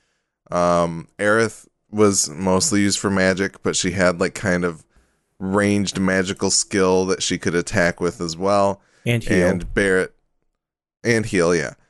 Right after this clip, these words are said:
Speaker 1: And then Barret has his guns. He also has, like, a melee glove that you can put on him, but he mostly has guns. So Yuffie kind of has, like, a mix of Tifa and Aerith, where she can throw her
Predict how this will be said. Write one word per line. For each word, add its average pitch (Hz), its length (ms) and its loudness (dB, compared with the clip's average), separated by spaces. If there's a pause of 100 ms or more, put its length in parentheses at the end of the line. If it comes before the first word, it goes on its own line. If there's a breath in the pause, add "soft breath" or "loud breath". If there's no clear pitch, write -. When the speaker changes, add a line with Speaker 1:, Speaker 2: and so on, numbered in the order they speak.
(200)
Speaker 1:
And 101 120 0
then 98 140 0
Barret 98 360 2
has 92 340 0
his 92 200 0
guns. 92 680 0
He 107 140 0
also 101 260 2
has, 87 240 -2
like, 85 140 -4
a 80 40 -4
melee 78 440 -2
glove 73 420 -2
that 80 140 -10
you - 80 -16
can 76 160 -14
put 80 180 -2
on 71 160 -2
him, 80 140 -8
but 78 100 -6
he 92 160 0
mostly 98 520 2
has 82 240 -4
guns. 85 440 -2 (460 soft breath)
So - 120 0
Yuffie 135 540 0
kind 131 240 0
of 117 100 0
has, 117 400 2
like, 110 200 2
a 104 60 0
mix 107 640 0
of 95 520 0 (640)
Tifa 104 760 0 (120)
and 92 640 0 (140)
Aerith, 101 600 0 (920)
where 104 220 2
she 104 240 -2
can 98 200 -2
throw 113 540 0
her 92 560 0